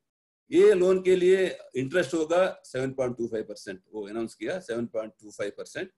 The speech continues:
और margin money processing fee, अ, नहीं है, नहीं है। वो maximum loan two hundred करोड़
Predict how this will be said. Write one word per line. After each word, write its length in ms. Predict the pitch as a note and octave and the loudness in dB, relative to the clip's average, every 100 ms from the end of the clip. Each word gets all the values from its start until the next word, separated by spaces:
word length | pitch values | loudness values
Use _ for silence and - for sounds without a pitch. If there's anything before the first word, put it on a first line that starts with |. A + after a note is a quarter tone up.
| _ _ _ | _ _ _
और 200 | B2 C3+ | -2 -2
margin 400 | A#2+ B2+ C#3 D3 | 0 0 0 0
money 320 | C#3 C#3 C#3+ C#3+ | -2 -2 -4 -6
processing 480 | B2+ B2 C3+ C3 | -8 -10 -10 -12
fee, 360 | B2+ D3+ D3+ G#2 | -8 -8 -8 -10
अ, 360 | A2 A2 G#2 D#2+ G#2+ | -6 -4 -4 -6 -10
नहीं 280 | G#2+ A#2+ A2+ | -4 -2 -4
है, 180 | G2+ G#2+ | -6 -8
नहीं 220 | A2+ G#2+ | -8 -8
है। 200 | C#3+ A3 _ _ _ - | -10 -14 _ _ _ -6
वो 520 | C3+ F3 F#3 F3+ - _ _ | 0 2 4 2 -2 _ _
maximum 500 | A2 C#3+ E3 F#3+ F3+ | -2 0 0 0 2
loan 260 | F3+ F#3+ D3+ | 2 0 -2
two 160 | D3+ E3+ | 0 2
hundred 180 | F#3 | 2
करोड़ 240 | F3+ E3+ | 0 0